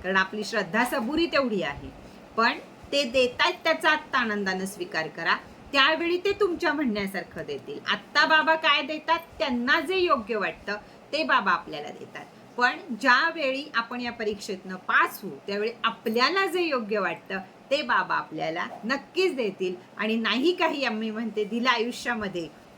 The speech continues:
तर हे काही कमी नाहीये. आज गुरूंनी आपल्याला जवळ घेणं हे काही कमी नाहीये, हे जगातलं सगळ्यात मोठं सुख आहे असं मी मानते.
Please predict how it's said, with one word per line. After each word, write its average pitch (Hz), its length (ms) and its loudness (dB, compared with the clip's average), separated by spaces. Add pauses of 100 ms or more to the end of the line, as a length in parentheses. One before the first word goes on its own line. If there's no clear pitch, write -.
(100)
तर 208 80 2
हे 233 380 0
काही 247 260 0
कमी 202 360 -2
नाहीये. 180 340 -6 (720)
आज 175 300 -2
गुरूंनी 226 640 2 (100)
आपल्याला 185 500 2 (140)
जवळ 214 340 4
घेणं 196 400 0 (400)
हे 220 100 8
काही 208 260 2 (120)
कमी 190 260 2
नाहीये, 190 340 0
हे 208 240 2
जगातलं 185 520 -2
सगळ्यात 190 640 -4
मोठं 214 420 -4
सुख 196 340 -4
आहे 151 240 -4 (340)
असं 165 240 -4
मी 151 120 -10
मानते. 135 600 -14